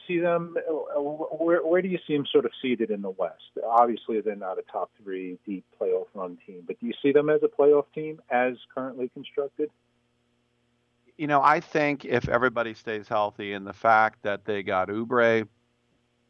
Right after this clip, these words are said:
Speaker 2: you know, you, you look at the seventh and eighth seeds last year, it was Dallas and it was Portland. Now, Portland had a losing record. So can they beat,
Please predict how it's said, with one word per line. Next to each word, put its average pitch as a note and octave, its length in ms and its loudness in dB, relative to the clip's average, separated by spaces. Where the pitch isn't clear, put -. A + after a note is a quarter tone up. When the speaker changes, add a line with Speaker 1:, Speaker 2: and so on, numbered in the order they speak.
Speaker 2:
you B2 60 -16
know, A2+ 60 -6
you, B2 240 2
you C#3 140 2
look E3+ 240 6
at D3 140 2
the A#2 460 0
seventh C3+ 360 4
and A2+ 120 0
eighth A2 180 -2
seeds G2+ 340 -6
last G2+ 380 -2
year, - 380 -10
it A2 80 2
was G2 160 2
Dallas A#2 760 2
and G#2+ 100 -10
it G#2 80 -10
was G2 140 -12
Portland. G#2 600 -6
Now, A2+ 220 -4
Portland B2 800 2
had A#2 200 4
a A2 40 2
losing A2+ 520 -2
record. G#2 440 0
So A#2+ 180 0
can C3+ 240 0
they C3+ 140 2
beat, B2 460 0